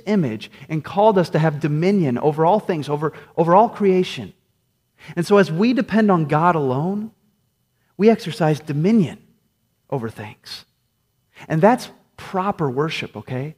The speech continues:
That's, that's what it's supposed to look like. But if you look at this next slide, here's what happens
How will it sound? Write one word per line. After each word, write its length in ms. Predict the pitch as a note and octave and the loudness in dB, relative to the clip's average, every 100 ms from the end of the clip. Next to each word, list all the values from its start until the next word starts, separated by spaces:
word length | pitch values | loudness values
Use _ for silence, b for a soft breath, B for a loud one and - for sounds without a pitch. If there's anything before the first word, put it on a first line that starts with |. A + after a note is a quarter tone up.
| _ | _
That's, 240 | F#3+ G#3+ - - | -2 -2 -4 0
that's 200 | G3 A3 | 0 4
what 120 | A3 | 0
it's 100 | - | 0
supposed 560 | E3 - - G#3 G3+ | -8 -6 -2 -2 -2
to 80 | - | -10
look 260 | A#2 G#2 - | -10 -12 -14
like. 180 | - - _ _ _ _ _ B B B | -20 -20 _ _ _ _ _ B B B
But 100 | F#3+ | 2
if 80 | F#3 | 6
you 100 | G3+ | 6
look 220 | G3+ A#3 | 6 4
at 100 | G#3 | 2
this 220 | F3 - | 0 0
next 320 | E3 G#3+ - | 2 2 0
slide, 420 | - D3+ C#3 C3 C#3 | -4 4 4 4 2
here's 220 | A3+ A3 | -2 0
what 120 | A#3 | -2
happens 800 | D3+ F#3 G#3 G3+ D#3 A#2+ B2 - | 0 2 2 2 -2 -2 -6 -10